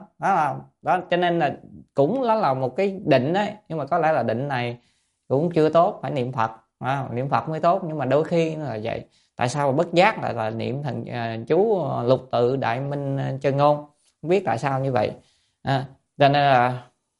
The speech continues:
nhưng ít nhất không sợ. Cho nên khi vào trong cảnh giới mà gặp ma á,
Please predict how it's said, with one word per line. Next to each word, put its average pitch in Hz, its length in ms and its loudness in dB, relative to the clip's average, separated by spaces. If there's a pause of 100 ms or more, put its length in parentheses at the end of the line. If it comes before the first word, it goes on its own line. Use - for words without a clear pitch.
nhưng 180 360 2
ít 202 160 -4
nhất 214 180 -4
không 156 140 -4
sợ. 110 400 0
Cho 151 80 2
nên 151 200 2
khi 156 240 2
vào 117 200 2
trong 139 200 -4
cảnh 127 240 0
giới 170 240 4
mà 127 100 -6
gặp 110 220 -8
ma 135 280 4
á, 139 240 -2